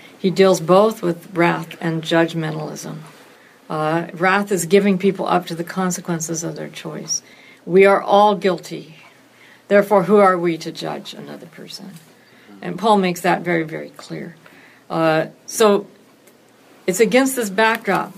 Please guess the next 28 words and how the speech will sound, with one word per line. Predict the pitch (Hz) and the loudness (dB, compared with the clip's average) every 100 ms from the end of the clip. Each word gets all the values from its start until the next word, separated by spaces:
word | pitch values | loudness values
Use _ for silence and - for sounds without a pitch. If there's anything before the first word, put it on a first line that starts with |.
| - - - | -20 -20 -8
that | 196 180 | -4 0
then | 220 247 | 2 2
we | 220 | 0
have | 233 214 | 0 0
the | |
question, | 214 240 226 - 196 196 | -2 -2 -2 -4 -4 0
well, | 208 196 - | 0 0 -2
if, | 202 196 - - | -4 -4 -12 -8
if | 196 | -2
what | 220 247 | 0 2
God | 233 220 196 | 2 0 0
wants | 196 180 | -2 -2
is | 175 | -2
our | 170 165 | -2 -2
trust, | - 165 - - - | -2 -4 -4 -14 -6
and | 175 165 | -4 -2
he | 185 | -2
builds | 165 190 233 240 | 0 4 4 4
it | 196 180 | 0 0
on | 185 175 | 0 2
his | 208 208 | 0 0
trustworthiness, | - 190 185 185 175 165 202 - - _ _ _ _ _ _ _ - _ - - | -2 -2 -2 -2 -2 -2 -8 -14 -20 _ _ _ _ _ _ _ -20 _ -20 -8
then | 185 208 | 0 2
what | 254 | 2
about | 269 240 | 2 0
the | 254 | 0
law? | 254 - - - - - - - _ _ _ _ - - - - | 0 -2 -2 -8 -20 -20 -20 -20 _ _ _ _ -20 -20 -18 2
So | 220 226 - | 6 6 4